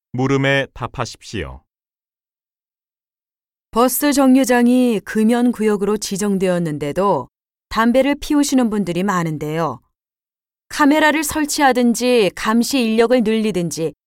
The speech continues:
Speaker 2: 강력한 조치가 필요하다고 봅니다.
Speaker 1: 조치가 필요한 건 맞지만 전국의 수많은 버스 정류장에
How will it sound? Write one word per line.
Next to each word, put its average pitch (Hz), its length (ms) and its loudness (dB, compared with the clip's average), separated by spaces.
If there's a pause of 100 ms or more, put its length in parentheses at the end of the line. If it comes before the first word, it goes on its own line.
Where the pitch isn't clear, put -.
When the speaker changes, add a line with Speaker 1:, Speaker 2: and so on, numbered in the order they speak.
(240)
Speaker 2:
강력한 294 640 2
조치가 294 340 -2
필요하다고 254 640 0
봅니다. 151 540 -8 (1040)
Speaker 1:
조치가 117 480 -2
필요한 123 460 0
건 151 180 0
맞지만 92 720 -4 (480)
전국의 175 460 2
수많은 139 580 2
버스 117 300 0
정류장에 123 580 0